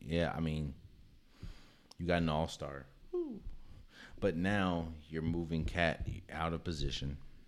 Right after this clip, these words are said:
Now, Rudy Gobert and Cat's gonna have to figure out how to play with each other. Now you're, he, <sighs>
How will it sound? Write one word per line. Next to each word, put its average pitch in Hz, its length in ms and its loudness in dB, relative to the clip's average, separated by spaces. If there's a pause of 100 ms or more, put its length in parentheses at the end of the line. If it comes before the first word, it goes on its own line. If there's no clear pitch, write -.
(1040)
Now, 90 460 10 (340)
Rudy 85 240 2
Gobert 85 420 4
and 82 100 6
Cat's 80 280 2
gonna 80 140 -2
have 78 140 -2
to 76 80 -6
figure 82 280 0
out 78 60 4
how 78 80 0
to 85 80 0
play 71 300 -6
with 69 120 -6
each 69 200 -8
other. 71 260 -6 (380)
Now 95 340 10
you're, 82 300 8 (440)
he, - 200 4 (260)
<sighs> - 60 -8